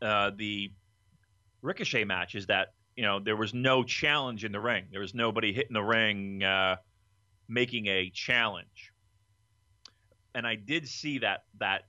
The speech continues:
match for Dontaku. Um, I'd be, su-, I mean, I hope not.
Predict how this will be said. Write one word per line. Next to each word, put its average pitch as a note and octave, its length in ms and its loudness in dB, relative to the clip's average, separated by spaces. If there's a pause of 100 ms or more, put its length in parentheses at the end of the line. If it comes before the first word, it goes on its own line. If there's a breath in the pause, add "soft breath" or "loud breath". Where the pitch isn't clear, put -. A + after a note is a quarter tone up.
match G#2 640 -2 (580)
for G#2 120 -6
Dontaku. G2+ 600 -2 (1160)
Um, F#2 520 -6 (1300)
I'd C#3 320 2
be, A#2 120 -2
su-, - 180 -8 (160)
I B2+ 60 -4
mean, A#2 340 -4 (460)
I G#3 100 4
hope F#3+ 300 0
not. F2+ 200 -6